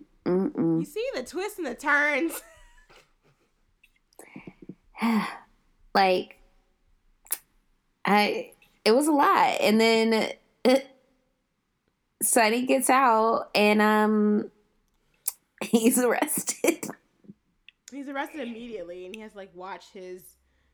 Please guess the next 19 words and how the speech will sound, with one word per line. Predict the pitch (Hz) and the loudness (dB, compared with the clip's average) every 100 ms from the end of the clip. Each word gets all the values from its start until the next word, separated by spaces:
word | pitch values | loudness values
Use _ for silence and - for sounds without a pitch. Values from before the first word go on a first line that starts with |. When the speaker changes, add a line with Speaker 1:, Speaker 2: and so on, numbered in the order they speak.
| _ | _
Speaker 2:
his | 196 190 _ | -20 -20 _
friend, | - 190 190 185 180 175 - _ | -16 -16 -14 -16 -16 -18 -20 _
uh, | 190 175 160 135 110 95 71 _ _ _ _ _ _ _ _ _ _ _ _ _ _ _ _ _ _ _ _ _ 180 | -18 -16 -16 -16 -16 -18 -20 _ _ _ _ _ _ _ _ _ _ _ _ _ _ _ _ _ _ _ _ _ _
be | 202 208 202 | -20 -20 -20
wheeled | 175 196 226 196 | -18 -16 -18 -18
off | 220 247 180 | -20 -20 -20
on, | 175 | -20
like, | 175 | -20
a | 175 | -20
gurney | 185 165 240 196 180 | -20 -20 -20 -20 -18
or | 175 | -18
whatever. | 170 170 175 | -18 -20 -14
They | 254 | -12
don't | 381 | -10
even | 403 381 | -10 -10
cover | 392 403 392 | -10 -12 -10
him | 349 | -10
up. | 349 359 _ _ _ _ _ _ _ _ _ _ _ _ 302 _ - | -10 -12 _ _ _ _ _ _ _ _ _ _ _ _ -20 _ -10
Again, | 208 | -10